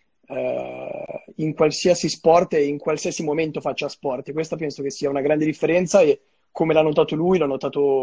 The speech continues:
l'ho notato anch'io, anche i nostri compagni, e non era un, eh, "Ah, è venuto il Cucciu, ci facciamo due risate", ma, cioè, o, o, o ci alleniamo in un certo modo o ci alleniamo in un certo modo, perché,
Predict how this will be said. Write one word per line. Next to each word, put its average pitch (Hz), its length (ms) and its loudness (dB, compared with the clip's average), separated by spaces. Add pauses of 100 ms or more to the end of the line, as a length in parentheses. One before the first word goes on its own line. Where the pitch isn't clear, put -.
(120)
l'ho 139 80 -4
notato 143 240 -4
anch'io, 165 340 0
anche 147 180 -2
i - 20 -4
nostri 139 220 -6
compagni, 143 560 -2
e 139 40 -2
non 139 140 -2
era 160 160 4
un, 143 240 -2
eh, 135 380 -6 (380)
"Ah, 135 140 0
è 135 60 2
venuto 139 300 -2
il 139 80 -2
Cucciu, 147 540 -2
ci 139 120 -8
facciamo 139 320 -4
due 139 120 -4
risate", 151 480 2
ma, 131 420 -2 (580)
cioè, 127 380 -4
o, 165 280 -6
o, - 60 6 (260)
o 226 80 8
ci 214 100 2
alleniamo 208 280 4
in 208 80 4
un 196 80 2
certo 190 320 2
modo 214 340 4
o 202 200 2
ci - 140 -4
alleniamo 165 260 -6
in 160 60 -6
un 160 100 -10
certo 165 300 -4
modo, 175 300 0
perché, 151 460 0